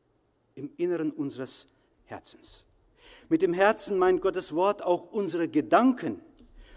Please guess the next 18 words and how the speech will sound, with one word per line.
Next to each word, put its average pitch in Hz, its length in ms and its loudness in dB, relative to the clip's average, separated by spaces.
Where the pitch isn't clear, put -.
dort, 160 500 4
wo 160 120 0
der 165 120 2
Prozess 170 800 0
unseres 165 600 -2
Denkens 202 760 0
stattfindet. - 840 -6
Jesus 170 320 -6
sagt 175 340 -6
einmal 151 460 -2
in 120 80 -12
Markus 131 640 -8
sieben, 135 320 -10
Vers 123 340 -10
einundzwanzig, 123 800 -10
„Denn 143 720 2
aus - 680 2
innen, 208 540 6